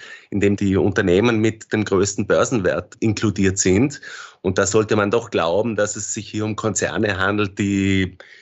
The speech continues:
besonders sattelfest sind, sage ich jetzt einmal. Und um zurückzukommen auf diese Gerüchte und Anschuldigungen,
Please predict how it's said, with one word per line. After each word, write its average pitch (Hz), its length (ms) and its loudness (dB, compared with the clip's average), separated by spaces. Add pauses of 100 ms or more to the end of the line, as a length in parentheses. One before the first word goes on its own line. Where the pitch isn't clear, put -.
(160)
besonders 95 460 0
sattelfest - 840 -2
sind, 98 360 -2
sage 85 300 -4
ich 85 100 -8
jetzt 92 240 -4
einmal. 82 380 0 (120)
Und 104 960 2
um 101 160 0
zurückzukommen 110 640 0
auf 95 120 0
diese 98 260 0
Gerüchte 104 440 0
und 101 120 0
Anschuldigungen, 113 1080 2